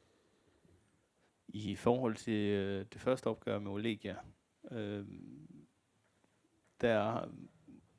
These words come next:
må man vel forvente, at Legia, de i hvert fald opper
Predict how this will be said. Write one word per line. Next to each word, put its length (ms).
må 220
man 260
vel 120
forvente, 460
at 160
Legia, 340
de 100
i 40
hvert 200
fald 160
opper 500